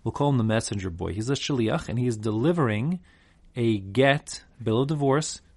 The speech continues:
to a woman in Eretz Yisrael, and the husband who wrote this get lives overseas, in Medinas Hayam, literally, which means, um, countries, you know, of the sea, but it just means overseas,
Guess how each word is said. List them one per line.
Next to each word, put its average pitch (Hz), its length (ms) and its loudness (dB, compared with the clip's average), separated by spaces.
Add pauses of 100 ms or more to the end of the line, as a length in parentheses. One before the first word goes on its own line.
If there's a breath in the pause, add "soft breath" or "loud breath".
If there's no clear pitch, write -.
(100)
to - 140 -2
a 117 40 2
woman 131 380 2
in 113 120 -2
Eretz 101 300 0
Yisrael, 123 420 -2 (720 soft breath)
and 113 160 0
the 117 100 2
husband 165 680 2 (160)
who 117 340 8 (500)
wrote 156 280 6
this 101 180 -2
get - 360 -2 (500 soft breath)
lives 123 340 4
overseas, 113 640 0
in 113 140 -4
Medinas 123 480 2
Hayam, 95 480 0 (140)
literally, 113 280 0
which 101 160 -6
means, 101 380 -2 (720 soft breath)
um, 92 220 -4
countries, 107 460 -2 (260)
you 107 80 -4
know, 95 80 -2
of 87 100 -6
the 98 80 -6
sea, 147 280 0
but 143 160 -4
it - 20 0
just 170 140 -2
means 165 160 -2
overseas, 143 600 -2